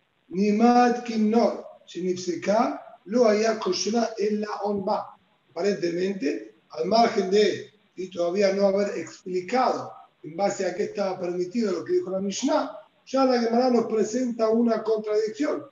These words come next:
y nos dice que en Mefurash está escrito en la Baraitá que si se rompió o se cortó una cuerda del arpa en Shabbat, solo permitimos que haga un monio y no hacer un nudo con esta cuerda.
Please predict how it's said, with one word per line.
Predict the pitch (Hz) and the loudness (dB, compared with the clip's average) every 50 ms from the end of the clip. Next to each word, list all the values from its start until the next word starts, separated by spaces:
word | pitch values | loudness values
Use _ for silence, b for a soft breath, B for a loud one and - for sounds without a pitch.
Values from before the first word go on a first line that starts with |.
| _ _ _ - | _ _ _ -4
y | 180 | -2
nos | 202 208 | 0 2
dice | 233 240 214 208 208 | 2 2 2 2 2
que | 208 | 2
en | 208 208 | 0 0
Mefurash | 196 - 185 226 233 220 208 - 190 | 0 0 0 2 2 0 0 -4 -6
está | - 214 208 | -6 -6 -6
escrito | 196 - 214 220 - | -6 -6 -8 -8 -6
en | 196 196 | -4 -4
la | 185 | -4
Baraitá | 180 180 170 165 151 143 - 180 202 233 277 294 - - - - - _ _ | -4 -4 -4 -4 -6 -4 0 2 4 4 4 2 0 -6 -12 -18 -20 _ _
que | - 185 190 208 240 262 - - - - - - | -2 0 2 4 2 2 0 -2 -8 -14 -18 -16
si | - 190 165 | -14 -12 -10
se | 135 - 185 | -6 -6 -4
rompió | 180 180 180 180 175 180 202 277 269 214 - - | 0 0 0 0 0 0 0 0 0 0 0 -2
o | - - | -4 -6
se | 214 - | -8 -6
cortó | - 185 175 - - 226 190 - | -4 -4 -4 -2 0 0 0 0
una | - 214 220 220 202 196 | 0 0 2 2 2 2
cuerda | 202 - 233 226 214 196 190 | 0 0 0 0 2 2 2
del | 185 190 202 | 0 0 -2
arpa | 208 196 - - - 160 151 - - _ _ _ _ _ _ _ | -2 -4 -6 -6 -8 -10 -12 -12 -16 _ _ _ _ _ _ _
en | - 131 | -16 -14
Shabbat, | - - 135 143 170 226 269 302 - - - - - - - _ _ _ _ _ | -12 -10 -4 0 4 4 4 4 2 0 -4 -12 -16 -20 -20 _ _ _ _ _
solo | _ - - 277 285 285 262 233 - | _ -8 -2 2 4 4 4 4 4
permitimos | 208 214 220 220 214 208 214 - 254 262 240 254 240 233 - - | 4 2 2 2 2 0 -2 0 0 2 4 4 2 2 0 -4
que | 214 220 220 | -4 -2 -2
haga | 208 220 226 226 226 220 208 208 - | 0 0 0 2 2 2 2 2 0
un | 247 247 247 247 233 220 214 214 226 | 0 2 2 2 2 2 2 4 4
monio | 262 277 247 190 180 175 175 170 160 - - _ _ _ _ - | 4 4 2 2 2 0 0 -2 -6 -10 -14 _ _ _ _ -2
y | 220 233 233 226 | 2 2 4 4
no | 226 262 277 269 269 247 | 4 4 4 4 4 2
hacer | 220 - - 240 240 240 233 226 - | 0 0 0 2 4 4 4 2 2
un | 233 247 240 226 226 | 2 2 2 2 2
nudo | 247 262 254 247 240 220 | 2 2 2 0 0 -2
con | 220 226 220 233 | -2 -2 0 0
esta | 233 208 - - - 196 | 0 0 0 -4 -8 -8
cuerda. | - - 262 269 240 185 - 113 - - | -4 0 0 0 0 -2 -6 -8 -12 -14